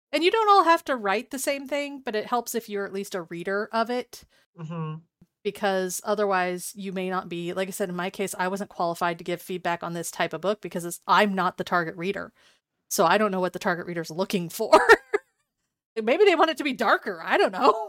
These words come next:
Speaker 1: <laughs>
Speaker 2: Right. And especially when it's a very niche group. Like, I know some people who get into, like, body horror, horror in general. Like, a
Speaker 1: Mm-hmm.
Speaker 2: lot of those people, they need to stick together because, like,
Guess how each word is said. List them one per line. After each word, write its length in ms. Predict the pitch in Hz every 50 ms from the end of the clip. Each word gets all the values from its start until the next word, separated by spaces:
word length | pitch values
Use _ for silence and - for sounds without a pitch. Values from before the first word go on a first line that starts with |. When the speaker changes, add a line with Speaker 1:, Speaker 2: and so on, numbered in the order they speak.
| - _
Speaker 1:
<laughs> 40 | -
Speaker 2:
Right. 480 | 226 233 254 285 294 254 185 170 170 -
And 380 | 196 196 208 214 185 170 160 165 - _ -
especially 440 | 202 - - 240 247 262 - 320 302
when 120 | 240 220
it's 100 | 196 196
a 60 | 196 165
very 260 | 165 190 185 175 165
niche 600 | 156 147 147 156 175 185 - - - - - - _ _ _ -
group. 400 | - 151 156 156 151 147 147 -
Like, 240 | 156 147 143 143 156
I 100 | 147 156
know 180 | 151 156 156 147
some 180 | - - 151
people 220 | 147 160 147 147 131
who 120 | 139 143
get 140 | 135 151 143
into, 220 | 143 139 135 147
like, 200 | 139 135 135 131 117 - - _ _ _ _ _ _ _ _
body 320 | 151 135 135 139 143 135
horror, 520 | 127 127 135 139 131 131 127 123 123 123 123
horror 440 | - 139 147 143 139 135 135 131 127
in 160 | 123 123 127
general. 460 | 131 135 131 131 139 139 131 127 127
Like, 180 | 127 123 120 - -
a 20 |
Speaker 1:
Mm-hmm. 100 | - 131
Speaker 2:
lot 200 | 131 131 139 156
of 80 | 165 156
those 160 | 151 147 143
people, 280 | - 143 139 - 139 135
they 120 | 139 139
need 140 | 139 147 143
to 80 | 131 135
stick 240 | - - 135 123 -
together 360 | - 117 131 123 123 127 120
because, 400 | 117 - - 120 120 120 117 120
like, 360 | 123 120 117 120 113 - -